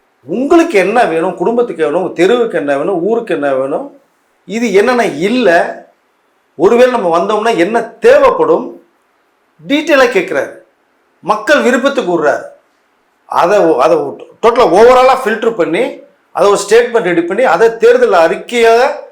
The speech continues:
அவர் சொல்ல போறார். இது உண்மையிலே எந்த அரசியல் கட்சி பண்ணாத ஒரு விஷயங்க இது. மக்கள்கிட்ட யாராவது என்ன தேவைன்னு சொல்லி தேர்தல் அறிக்கை கேட்பாங்களா?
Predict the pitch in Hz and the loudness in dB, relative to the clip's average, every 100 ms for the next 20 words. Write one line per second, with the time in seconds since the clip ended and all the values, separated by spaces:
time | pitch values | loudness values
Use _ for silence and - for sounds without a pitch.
0 | - 139 175 175 151 107 95 - _ _ | -10 -4 0 0 0 -2 -8 -18 _ _
1 | _ _ _ - 190 220 269 254 202 233 | _ _ _ -12 -6 -2 0 0 0 -2
2 | 233 247 247 208 226 269 254 233 233 - | -2 2 4 4 2 -2 -4 -4 -6 -2
3 | 190 240 269 233 175 147 160 139 120 113 | 0 2 2 2 0 -4 -6 -6 -6 -4
4 | 160 - - _ _ _ _ _ _ _ | -6 -6 -16 _ _ _ _ _ _ _
5 | _ _ _ 143 208 214 320 311 247 226 | _ _ _ -4 -4 -2 0 2 4 4
6 | 240 240 220 233 233 220 220 226 233 226 | 2 2 0 -2 0 2 2 2 0 0
7 | 220 226 202 190 170 196 208 175 127 123 | 2 2 0 -2 -2 0 0 -2 -2 0
8 | 139 - | 0 -4